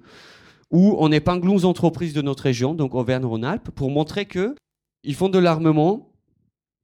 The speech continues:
conventionnel ou double usage, ils sont impliqués dans des barbouzeries un peu partout dans le monde,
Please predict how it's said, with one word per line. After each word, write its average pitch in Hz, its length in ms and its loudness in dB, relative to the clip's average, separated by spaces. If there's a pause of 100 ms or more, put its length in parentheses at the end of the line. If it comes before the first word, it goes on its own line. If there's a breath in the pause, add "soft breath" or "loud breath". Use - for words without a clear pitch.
(160)
conventionnel 147 640 2
ou 147 120 0
double 147 240 0
usage, 143 460 0 (320)
ils 175 120 0
sont 185 240 4
impliqués 165 400 0
dans 135 160 2
des 123 100 4
barbouzeries 120 720 2
un 123 120 -4
peu 139 100 0
partout 131 300 -2
dans 117 160 2
le 113 100 6
monde, 135 300 2